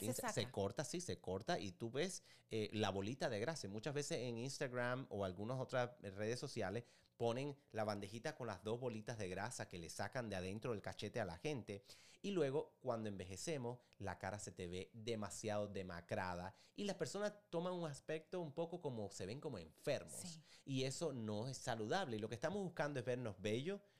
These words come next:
Speaker 1: no vernos deformes. Entonces, esto no es un procedimiento para todo el mundo.
Speaker 2: Me encanta. Doc, y a mis chicas y a nuestra audiencia le encanta saber los costos de estos procedimientos porque a lo mejor sí hay personas que sí lo necesitan.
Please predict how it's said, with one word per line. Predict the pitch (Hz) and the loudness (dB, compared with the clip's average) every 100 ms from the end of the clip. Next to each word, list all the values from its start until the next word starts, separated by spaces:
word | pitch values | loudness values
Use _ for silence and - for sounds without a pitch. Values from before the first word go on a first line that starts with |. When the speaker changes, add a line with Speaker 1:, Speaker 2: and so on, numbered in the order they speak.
| - | -4
Speaker 1:
no | 101 92 | -2 0
vernos | 98 120 104 | -2 -4 -8
deformes. | 85 - 87 - 53 - - | -10 -8 -8 -8 -12 -14 -6
Entonces, | 110 107 175 185 196 - - - | -6 0 0 0 -2 -4 -18 -2
esto | 151 170 160 | 0 0 -2
no | 135 | 0
es | 139 | -2
un | |
procedimiento | 131 123 110 107 110 139 - - | -4 -4 -2 -2 -2 -4 -8 -4
para | 117 107 110 | 2 2 2
todo | 107 90 92 | 0 -2 -2
el | 87 | -4
mundo. | 78 71 - - 208 | -8 -12 -16 -20 -10
Speaker 2:
Me | 220 | -6
encanta. | 214 208 190 185 - - | -4 -4 -4 -8 -10 -8
Doc, | 208 247 220 - - | 0 2 2 0 -8
y | 254 247 247 247 233 - - - _ _ _ _ _ - | -4 -2 0 -2 -6 -12 -20 -20 _ _ _ _ _ -6
a | 269 | -2
mis | 262 269 - | 0 0 -2
chicas | 320 320 339 339 330 | -2 -2 2 2 2
y | 240 | -2
a | |
nuestra | 208 202 202 | 0 -2 -4
audiencia | 196 180 226 240 240 254 | -4 -4 -2 0 -2 -2
le | 226 | -4
encanta | 202 - 240 262 330 | -4 -6 -6 -2 -2
saber | 320 233 196 202 | -2 0 -2 -2
los | 220 214 | -2 -4
costos | - 202 208 - - 214 196 | -4 -2 0 -2 -2 -2 -2
de | 175 | -4
estos | 185 214 - | -6 -6 -6
procedimientos | 196 190 180 196 208 240 | -6 -4 -4 -4 -4 -2
porque | 233 220 | -2 0
a | 208 | -2
lo | |
mejor | 202 233 | 0 -2
sí | - | -2
hay | 339 | -4
personas | - 196 208 214 220 | -2 -2 0 -2 -2
que | 202 | -6
sí | - 269 | -6 -6
lo | 285 | -4
necesitan. | 170 165 - 165 139 139 | -4 -6 -8 -10 -10 -14